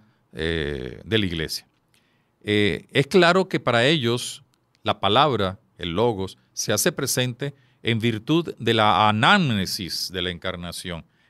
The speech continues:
¿Qué es anámnesis? Ya lo hemos visto, y es una palabra que vamos a estar repitiendo con mucha frecuencia, es la memoria. En el fondo,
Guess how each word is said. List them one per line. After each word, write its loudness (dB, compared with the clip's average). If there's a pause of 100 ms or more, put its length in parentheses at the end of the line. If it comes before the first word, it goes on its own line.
¿Qué 0
es 2
anámnesis? 0
Ya -2
lo -4
hemos -4
visto, -6 (260)
y -12
es -10
una -6
palabra -2
que -8
vamos -4
a -2
estar -8
repitiendo -8
con -10
mucha -10
frecuencia, -8 (580)
es -4
la -2
memoria. -6 (460)
En -8
el -4
fondo, -4